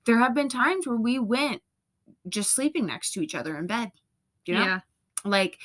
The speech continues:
Speaker 1: so him just being able to be there in that support frame for me of just allowing me to be off on my own to do my thing, to build what I needed to build is the most support ever.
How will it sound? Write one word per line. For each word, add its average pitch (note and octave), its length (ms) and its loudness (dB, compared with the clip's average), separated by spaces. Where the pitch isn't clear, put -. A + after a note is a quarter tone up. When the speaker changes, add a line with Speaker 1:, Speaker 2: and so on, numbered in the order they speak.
Speaker 1:
so A3+ 220 6
him C4 360 4
just D#4+ 220 2
being C4+ 220 -2
able F#3+ 340 -2
to G3 180 -4
be F3 260 -2
there F#3 260 0
in F3+ 180 -2
that E3 260 4
support - 460 -4
frame B3+ 260 -12
for B3 160 -8
me A#3+ 240 -6
of E3+ 140 -4
just F#3 300 -2
allowing F3+ 520 -2
me F3+ 260 -2
to E3+ 220 -6
be A3+ 200 2
off F#3 340 2
on F#3 220 -4
my E3+ 260 -2
own E3 440 -2
to F#3+ 120 -4
do F3 240 2
my E3+ 240 0
thing, F3 300 -4
to E3 100 -10
build E3 340 -4
what E3+ 100 -6
I E3+ 120 -2
needed D#3+ 340 -4
to E3+ 80 -12
build D#3 300 -4
is E3+ 160 -4
the E3+ 80 -4
most D#3+ 260 -4
support D#3+ 320 -6
ever. C#4 400 6